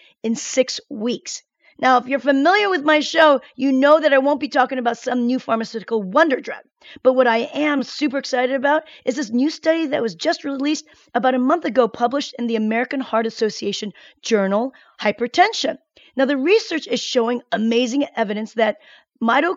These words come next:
Q, a novel antioxidant nutraceutical, could play an important role in preventing heart disease, the nas-, nation's number one killer. Today, we have Greg McPherson, the C E O of Mito Q,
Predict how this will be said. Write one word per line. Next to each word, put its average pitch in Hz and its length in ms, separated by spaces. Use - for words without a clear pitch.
Q, 311 540
a 220 80
novel 247 520
antioxidant 254 760
nutraceutical, 254 840
could 240 200
play 254 220
an 233 100
important 277 580
role 233 320
in 254 140
preventing 220 380
heart 247 260
disease, 180 420
the 240 100
nas-, 247 580
nation's 269 520
number 240 340
one 220 260
killer. 202 380
Today, 285 320
we 294 140
have 226 180
Greg 269 260
McPherson, 269 680
the 208 60
C 339 240
E 302 300
O 254 180
of 202 80
Mito 226 360
Q, 208 280